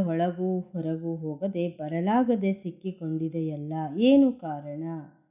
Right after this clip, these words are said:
ಅವನು ಬರೋ ದಾರಿಯಲ್ಲಿ ಸರ್ಪ ಕೇಳುತ್ತೆ, "ನಾನು ಒಳಗೆ ಅರ್ಧ ದೇಹ, ಹೊರಗೆ ಅರ್ಧ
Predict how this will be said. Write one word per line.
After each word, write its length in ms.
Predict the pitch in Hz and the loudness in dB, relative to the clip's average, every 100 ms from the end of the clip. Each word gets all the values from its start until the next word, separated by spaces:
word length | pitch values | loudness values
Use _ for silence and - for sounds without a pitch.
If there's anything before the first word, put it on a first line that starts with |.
| _ _ 175 | _ _ -2
ಅವನು 220 | 190 190 | 2 2
ಬರೋ 400 | 180 170 185 185 | 2 0 0 0
ದಾರಿಯಲ್ಲಿ 500 | 175 175 165 185 233 | 0 0 0 0 -2
ಸರ್ಪ 320 | 214 165 - | -2 -6 -4
ಕೇಳುತ್ತೆ, 840 | 190 - 165 160 - 311 - _ _ _ | -4 -4 -8 -8 -6 -8 -8 _ _ _
"ನಾನು 400 | 190 185 214 359 - _ _ 196 | -2 0 0 -2 -6 _ _ 0
ಒಳಗೆ 340 | 196 226 247 | 2 4 2
ಅರ್ಧ 300 | 226 185 175 196 | 2 -2 -2 0
ದೇಹ, 240 | 185 180 180 190 175 | 0 -2 0 0 -2
ಹೊರಗೆ 360 | 160 165 165 196 | -4 -6 -6 -4
ಅರ್ಧ 280 | 175 160 | -4 -6